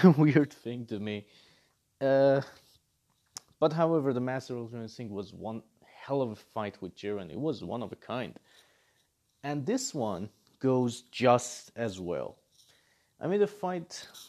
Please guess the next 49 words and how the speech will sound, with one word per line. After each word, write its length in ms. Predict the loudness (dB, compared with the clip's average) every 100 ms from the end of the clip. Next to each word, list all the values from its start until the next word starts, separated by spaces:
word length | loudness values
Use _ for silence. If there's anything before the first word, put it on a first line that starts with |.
| -20 -14
between 320 | -12 -6 -4 -2
Master 320 | -2 -2 -4
Ultra 320 | -6 -6 -10
Instinct 400 | -10 -8 -8 -6
and 140 | -8
the 80 | -8
Jiren 500 | -6 -2 2 2 0
one 300 | 0 0 -2 -4
is 240 | -6 -2
really 300 | 0 2 0
nice 320 | -2 -6 -8
and 80 | -10
all, 160 | -8 -6
but 280 | -4 -6 -4
there's 220 | -4 -2
something 320 | -6 -6 -6
else 160 | -4 -6
that 120 | -10
happens 520 | -8 -8 -6 -8 -6
that 120 | -4
I 100 | -4
think 200 | -4 -8
is 120 | -6
actually 280 | -6 -6 -8
way 480 | -8 -4 0 0 -2
cooler 460 | -8 -10 -6 -6 -8 _ _ _ _ -8
than 160 | -8 -8 -8
anything 600 | -4 -2 -4 -8 -14 -16 _ _ _ _ _ _ _ _ -6
done 380 | -4 -4 -8 -14 -14
in 280 | -10 -10 -12 _ _ _ _ -10
the 200 | -8 -6
Dragon 380 | -6 -6 -6
Ball 160 | -8 -8
manga 580 | -4 -4 -4 -4 -4 -4 -8
history. 520 | -12 -12 -16 -18 -20 _ _ _ _ -14
I 40 |
actually 220 | -10 -10
think 220 | -10 -10
this 200 | -10 -10
one 180 | -8 -10 -8
beats 200 | -10 -8
the 80 | -12
crap 380 | -8 -6 -2
out 160 | 0 -2
of 120 | -4
every 220 | -8 -10 -8
one 200 | -6 -6
of 100 |
them. 120 | -8